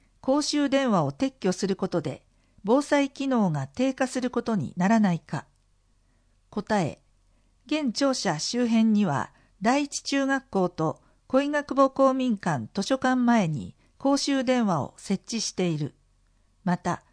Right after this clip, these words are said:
令和六年度中に十六カ所の地区防災センターに特設公衆電話を設置する準備を進めているので、防災力は向上すると考えている。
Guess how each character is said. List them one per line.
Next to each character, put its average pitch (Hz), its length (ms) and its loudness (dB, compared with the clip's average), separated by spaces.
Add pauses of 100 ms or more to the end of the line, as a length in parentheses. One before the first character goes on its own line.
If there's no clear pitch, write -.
(340)
令 285 200 2
和 214 140 0
六 170 240 -2
年 247 180 2
度 226 140 4
中 202 240 -2
に 185 240 -2 (260)
十 269 240 -2
六 294 180 -2
カ 277 140 0
所 208 160 -2
の 139 220 -4 (160)
地 - 140 -6
区 247 160 -2
防 226 180 2
災 262 260 0
セ 247 180 -4
ン 226 80 -4
タ 170 180 -2
ー 147 40 -2
に 113 260 -8 (440)
特 - 180 -4
設 - 300 -6
公 277 180 2
衆 269 260 -2
電 254 220 0
話 165 140 2
を 127 80 -6
設 190 200 -4 (140)
置 254 60 -4
す 254 120 -6
る 233 120 -4
準 254 260 -4
備 190 120 -2
を 123 100 -6
進 214 320 -4
め 220 80 2
て 214 140 -4
い 202 80 0
る 202 80 0
の 175 120 0
で、 127 260 -12 (600)
防 269 140 4
災 277 260 -2
力 185 300 -2
は 117 180 -4 (140)
向 269 200 2
上 277 220 2
す 262 160 -10
る 254 120 -4
と - 320 -6
考 208 260 2
え 175 100 0
て - 140 -8
い 143 100 -6
る。 - 160 -14